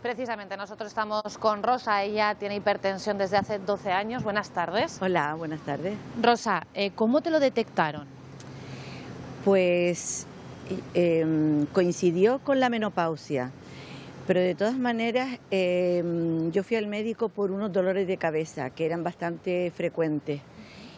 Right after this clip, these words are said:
Speaker 2: Y el médico de cabecera me toma la tensión y ve que está alta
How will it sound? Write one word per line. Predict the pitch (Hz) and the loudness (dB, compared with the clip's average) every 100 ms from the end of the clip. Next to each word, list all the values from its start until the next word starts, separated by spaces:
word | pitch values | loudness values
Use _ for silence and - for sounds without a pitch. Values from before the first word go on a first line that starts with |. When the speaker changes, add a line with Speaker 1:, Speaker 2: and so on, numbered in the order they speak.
| - | -6
Speaker 2:
Y | - 185 180 175 175 170 170 | 0 4 4 4 4 2 2
el | 165 | 2
médico | 170 185 185 | 2 2 2
de | 185 | 2
cabecera | 185 175 185 214 214 233 269 285 | 2 -2 -2 0 2 2 -2 -4
me | 170 160 | -4 -4
toma | 165 170 | -2 -2
la | 170 | -2
tensión | 170 175 - 180 202 | -4 -4 -2 -2 0
y | 185 | 0
ve | 170 | -2
que | 175 | -2
está | 170 165 139 | -4 -2 0
alta | 151 147 214 | 0 -2 -6